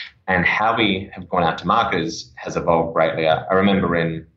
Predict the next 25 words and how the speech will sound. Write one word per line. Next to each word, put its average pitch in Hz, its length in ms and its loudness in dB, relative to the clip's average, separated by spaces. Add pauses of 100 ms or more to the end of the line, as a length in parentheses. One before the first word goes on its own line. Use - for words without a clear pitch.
N 87 120 0
Y 80 200 2
C, 82 560 -2 (500)
we're 92 160 2
up 87 160 0
late 87 580 0 (300)
just - 640 -2
doing 85 420 0 (260)
basically 87 460 2
cold 90 340 2
calling, 82 680 0
trying 85 420 2
to, 85 400 0 (300)
to - 80 -2
generate 87 440 4
interest 85 600 0
and, 80 420 -2
and 82 120 -2
see 85 280 0
where 82 160 2
that 82 180 -4 (480)
would 85 80 -4
take 90 300 0
us. 87 440 0
And 78 540 0